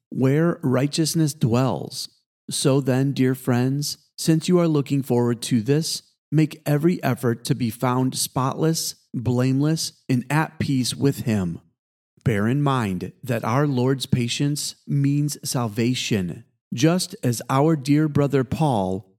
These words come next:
also wrote you with the wisdom that God gave him. He writes the same way in all his letters, speaking in them of these matters. His letters contain some things that are hard to understand, which ignorant and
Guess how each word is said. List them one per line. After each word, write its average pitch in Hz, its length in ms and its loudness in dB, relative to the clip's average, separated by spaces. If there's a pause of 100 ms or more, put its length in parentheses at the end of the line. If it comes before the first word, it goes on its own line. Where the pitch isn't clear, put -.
(120)
also 165 480 2
wrote 151 360 2
you 107 320 0
with 131 240 -2
the 120 80 -2
wisdom 151 580 0
that 110 180 -2
God 127 300 -2
gave 139 320 0
him. 101 340 -2 (420)
He 147 180 0
writes 113 340 0
the 107 140 -4
same 139 300 0
way 107 260 2
in 117 240 -4
all 107 240 -4
his 110 220 -6
letters, 123 520 0 (240)
speaking 147 520 0
in 180 280 2
them 110 340 0
of 120 180 -2
these 120 220 0
matters. 113 680 -2 (400)
His 123 260 0
letters 120 560 2
contain 120 440 2
some 156 300 0
things 127 420 0
that 120 140 0
are 107 120 2
hard 143 280 0
to 160 100 0
understand, 160 840 -2 (140)
which 143 360 0
ignorant 170 500 0
and 123 140 -2